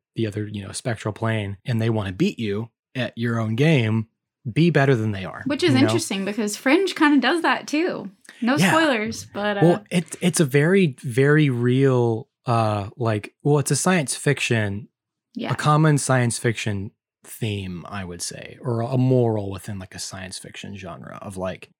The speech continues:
Speaker 1: be authentic, be the best version of you out there because there's a bunch of you
Speaker 2: Right.
Speaker 1: out in those other di-,
Speaker 2: So you better be the
Speaker 1: dimensions.
Speaker 2: best.
Speaker 1: I mean, that's
Speaker 2: <laughs>
Speaker 1: like, that's like Rick and Morty. Rick's whole
Speaker 2: Mm-hmm.
Speaker 1: thing is that he's the best Rick.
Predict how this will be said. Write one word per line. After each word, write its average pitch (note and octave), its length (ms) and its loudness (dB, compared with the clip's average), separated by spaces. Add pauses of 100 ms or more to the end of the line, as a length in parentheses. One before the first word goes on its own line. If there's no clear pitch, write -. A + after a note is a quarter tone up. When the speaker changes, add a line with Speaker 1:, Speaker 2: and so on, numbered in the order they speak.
(180)
Speaker 1:
be C3 420 4
authentic, G2+ 600 -10
be A#2 160 -2
the A2 120 -4
best G2 340 -6
version G2 340 -6
of F2 100 -10
you F2+ 240 -6
out F2+ 160 -6
there F2+ 140 -12
because F2+ 240 -10
there's G2+ 180 -6
a E2+ 60 -8
bunch B2+ 360 -2
of - 120 -10
you E2+ 240 -10 (200)
Speaker 2:
Right. G#3 140 -2
Speaker 1:
out - 140 0
in G2 100 -8
those A2 220 -4
other A2 180 -4
di-, G2+ 120 -6
Speaker 2:
So - 100 -6
you G#3+ 160 0
better G#3 240 2
be G3 100 -4
the F#3 80 -6
Speaker 1:
dimensions. F3+ 420 -6
Speaker 2:
best. - 60 -18 (220)
Speaker 1:
I - 40 0
mean, E3 120 8
that's F3 220 2
Speaker 2:
<laughs> F#3+ 60 6
Speaker 1:
like, D#3 220 2 (160)
that's F#3 140 0
like F#3+ 100 4
Rick E3 160 4
and C3+ 100 6
Morty. D3+ 380 2 (360)
Rick's D#3+ 260 4
whole D#3 220 4
Speaker 2:
Mm-hmm. - 80 -4
Speaker 1:
thing E3 220 6
is A2+ 100 4
that A#2+ 140 -6
he's D3+ 200 2
the B2+ 80 0
best A2 320 -2
Rick. - 340 -4